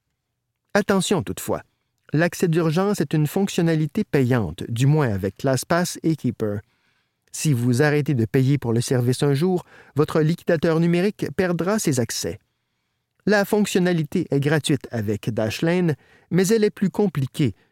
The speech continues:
puisqu'elle exige d'effectuer des copies de sauvegarde des renseignements, ce que vous devrez refaire dès que vous ajoutez ou changez des mots de passe. Une autre option consiste à inscrire les identifiants de votre gestionnaire de mots de passe dans votre testament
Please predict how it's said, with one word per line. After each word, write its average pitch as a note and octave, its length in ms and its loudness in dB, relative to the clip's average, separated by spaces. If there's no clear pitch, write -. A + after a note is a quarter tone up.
puisqu'elle C3+ 360 0
exige B2 520 0
d'effectuer C#3 600 -2
des A2+ 200 -2
copies D3+ 320 -2
de - 80 0
sauvegarde C3+ 580 0
des G#2 180 -2
renseignements, D#3 540 0
ce - 160 -6
que F3+ 80 2
vous D#3 320 2
devrez D3 340 2
refaire D#3+ 560 0
dès C3 260 2
que G3 140 -2
vous D#3 300 0
ajoutez D#3 420 0
ou C#3+ 160 0
changez C3+ 460 0
des F#2 120 -6
mots G2 140 -4
de G2 140 -14
passe. - 400 -6
Une F#3 180 4
autre B3 220 0
option G#3 360 0
consiste G3 460 0
à C#3+ 60 2
inscrire E3 520 0
les C3+ 220 2
identifiants D#3+ 580 0
de B2 80 0
votre A2+ 320 -2
gestionnaire C#3+ 540 2
de A2+ 100 0
mots G2+ 160 -2
de - 100 -16
passe E3 360 0
dans C#3+ 120 2
votre D3+ 260 0
testament D#3 540 0